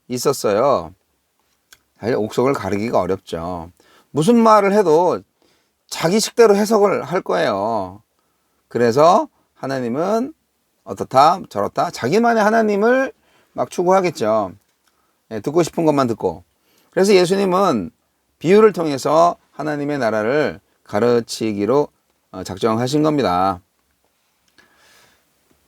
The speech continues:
아, 자, 씨 뿌리는 자의 비유 입장에서 보겠습니다. 결실은 씨에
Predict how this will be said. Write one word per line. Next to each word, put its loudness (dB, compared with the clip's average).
아, 4
자, 2
씨 -4
뿌리는 0
자의 4
비유 2
입장에서 -2
보겠습니다. -10
결실은 2
씨에 2